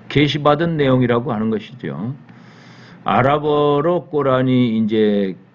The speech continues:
쓰여지게 된 배경은, 음, 꾸란 이십 장 백십삼 절에 알라가 아랍어로 꾸란을 계시하였고 그 안에 여러 가지 경고를 했으니 이로 인하여 저들이 알라를 생각하여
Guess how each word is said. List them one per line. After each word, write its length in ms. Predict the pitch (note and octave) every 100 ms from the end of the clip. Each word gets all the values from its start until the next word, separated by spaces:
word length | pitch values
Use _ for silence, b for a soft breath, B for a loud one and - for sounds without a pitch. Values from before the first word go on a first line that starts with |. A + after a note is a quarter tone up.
| _ - A2 G2
쓰여지게 640 | - D3 B2+ A2 A2 G#2
된 320 | A2 G#2+ G#2
배경은, 920 | - F#2 F#2+ F2 F2+ B2+ B2+ E2+ C#2 C2 - -
음, 200 | F#2 A#2
꾸란 400 | - G#2+ G#2+ F2
이십 300 | F#2+ G2+ -
장 220 | G#2 F#2 -
백십삼 1080 | - G2+ - - - - B2+ - - B2 A#2+
절에 420 | G2 F2+ G#2+ E2 B B B B B B -
알라가 720 | - G#2 C#3+ D3+ B2 A2+ E2+
아랍어로 680 | E2 G2+ B2+ C3 B2+ B2 G#2+
꾸란을 580 | C3 B2+ A#2+ A#2 C3 B2+
계시하였고 1000 | A2+ G#2+ G2 F#2+ G#2 F#2+ D#2+ - F2+ -
그 220 | - A#2
안에 300 | A2+ A#2 F#2+
여러 240 | F2+ A2+
가지 460 | A#2 B2 A2 C3 C3
경고를 500 | A#2+ G2+ G2+ F#2+ F#2+
했으니 360 | G#2 G2 G2 F2+
이로 400 | E2 A2+ A#2+ -
인하여 640 | G#2 G2+ G#2 A2 C#3 D#3 - - _ - _ _ -
저들이 500 | A2 G#2 C3 G2+ - - - -
알라를 500 | F#2 G#2 G2+ F#2+ F#2+
생각하여 800 | - A2 G#2 - G2 A2+ C3+